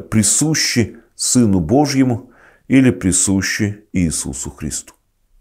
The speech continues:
Поэтому Псалтырь лучше всего подходит для того, чтобы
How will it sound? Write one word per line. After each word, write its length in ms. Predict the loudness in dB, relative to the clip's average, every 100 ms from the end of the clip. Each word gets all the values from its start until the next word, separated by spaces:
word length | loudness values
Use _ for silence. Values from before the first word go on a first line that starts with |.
| _ _ _ _ _ _ _ _ _ _ _ 2
Поэтому 440 | 2 4 2 2
Псалтырь 560 | 0 0 2 4 4 4
лучше 340 | 4 2 0
всего 640 | 0 0 2 4 6 6 2
подходит 880 | -10 _ -8 -6 -2 -2 -2 -8
для 180 | -4 -4
того, 340 | 0 0 2 0
чтобы 500 | 0 -2 0 -2